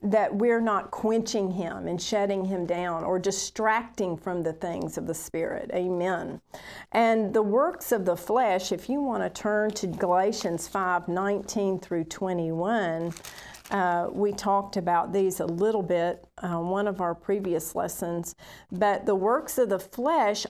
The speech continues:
also quench the Spirit, and those are also carnal. Uh, now, doing the practices of the flesh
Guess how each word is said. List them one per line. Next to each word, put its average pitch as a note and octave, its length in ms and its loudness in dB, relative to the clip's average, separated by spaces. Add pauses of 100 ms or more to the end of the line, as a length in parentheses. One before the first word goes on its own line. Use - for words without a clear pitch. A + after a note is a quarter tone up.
also A3+ 640 4
quench A3 760 -2
the F#3+ 100 -2
Spirit, - 680 -2
and F3 200 0
those G#3 300 4
are F3 420 2
also F#3 640 2 (840)
carnal. A3+ 720 0 (500)
Uh, F#3 340 2
now, G#3 220 4
doing B3 340 2
the C4 80 2
practices A#3 720 0
of F3 140 2
the E3+ 80 -2
flesh A#3 880 2